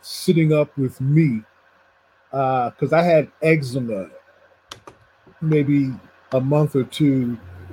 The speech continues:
after I was born. Um, so when I came into my consciousness in terms of names,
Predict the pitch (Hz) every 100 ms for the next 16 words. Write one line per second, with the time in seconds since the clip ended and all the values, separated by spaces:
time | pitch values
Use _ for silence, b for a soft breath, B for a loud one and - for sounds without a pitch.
0 | - - - 147 143 - 139 135 117 113
1 | - 127 127 113 87 80 _ _ _ _
2 | _ _ _ _ - _ _ _ _ 127
3 | 123 123 120 117 110 - _ _ _ _
4 | _ _ _ - 175 170 160 156 - -
5 | _ - 160 180 180 180 180 165 - -
6 | - - _ _ _ _ _ - 156 160
7 | 208 208 190 160 180 160 143 - 175 175
8 | 160 156 - 147 127 - - - _ _
9 | _ _ _ _ - 143 131 175 165 151
10 | - 127 123 156 180 123 87 - - -